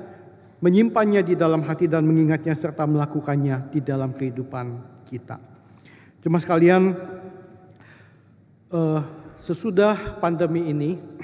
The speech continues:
ada sebuah fenomena yang sering dan banyak terjadi yang kita bisa jumpai di gereja, di tempat kerja,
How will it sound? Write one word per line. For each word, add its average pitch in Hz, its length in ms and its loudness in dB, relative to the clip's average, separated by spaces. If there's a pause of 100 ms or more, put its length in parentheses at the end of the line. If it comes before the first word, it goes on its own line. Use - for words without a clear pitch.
(340)
ada 175 160 -2
sebuah 180 320 -4
fenomena 170 560 -2
yang 151 320 0 (480)
sering 208 480 2 (400)
dan 160 240 2
banyak 156 400 0
terjadi 151 560 -2
yang 143 80 -2
kita 160 240 -6
bisa 147 160 -6
jumpai 147 560 -2
di 147 160 -4 (320)
gereja, 180 560 -4
di 151 160 -8
tempat 143 320 -10
kerja, 170 360 -4